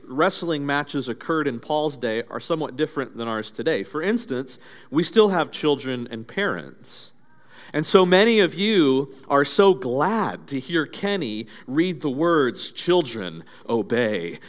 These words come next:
your parents." And we all live as children of somebody, and experience in life, perhaps, both the powerless and the powerful side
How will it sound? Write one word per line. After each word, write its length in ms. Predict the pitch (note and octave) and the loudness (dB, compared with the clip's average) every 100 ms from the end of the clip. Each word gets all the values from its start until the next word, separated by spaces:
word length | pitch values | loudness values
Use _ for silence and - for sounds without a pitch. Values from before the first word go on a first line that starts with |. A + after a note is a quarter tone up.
| - | -8
your 180 | - | -6
parents." 880 | - - C3 F#2 E2+ - - - - - - - - - - - - - - - - - - - - - - - - - - | -6 -4 -4 -4 -6 -8 -4 -4 -4 -10 -20 -20 -20 -20 -20 -20 -20 -20 -20 -20 -20 -20 -20 -20 -20 -20 -20 -20 -20 -20 -6
And 140 | E3+ | -2
we 160 | F3+ G#3 | 0 0
all 640 | G3+ A3+ B3+ G#3+ D#3 D3+ - | 2 4 6 4 4 2 -2
live 500 | D3 G3+ D3 C3 C3+ | 2 4 6 2 0
as 260 | C#3 C3+ | -4 -4
children 800 | - - G#3+ G3+ C#3 B2+ A#2 B2+ - - | -8 0 0 0 -4 -6 -6 -8 -10 -8
of 140 | D3+ | -8
somebody, 720 | - - G#3 F3+ G#2 D#2+ C#2+ - - - - - - - | -8 -6 -6 -4 -8 -10 -16 -20 -20 -20 -20 -20 -20 -6
and 160 | E3+ F#3 | -2 -2
experience 880 | - - - B3+ C4 F#3 D3 D3+ - | -2 -8 -2 2 4 4 2 -4 -6
in 200 | G3 A3 | -2 0
life, 480 | D#3+ A#2+ B2+ C3+ - | 0 2 0 -4 -12
perhaps, 680 | - E3 F3+ F#3+ C#3 - - | -6 -2 2 4 2 0 -6
both 320 | C3 F3 F3+ | 0 2 2
the 80 | E3+ | -4
powerless 920 | D#3 F#3+ F#3 F3+ D3+ C#3 D3 F3+ - - | -4 0 0 2 0 0 0 0 -4 -10
and 160 | D#3+ | -8
the 60 | E3+ | -8
powerful 720 | D#3 F3 D3+ C#3 C3+ - A3 | -6 -4 -4 -4 -6 -4 -2
side 520 | A3 - G2+ F#2 F#2+ | -2 -6 -6 -6 -8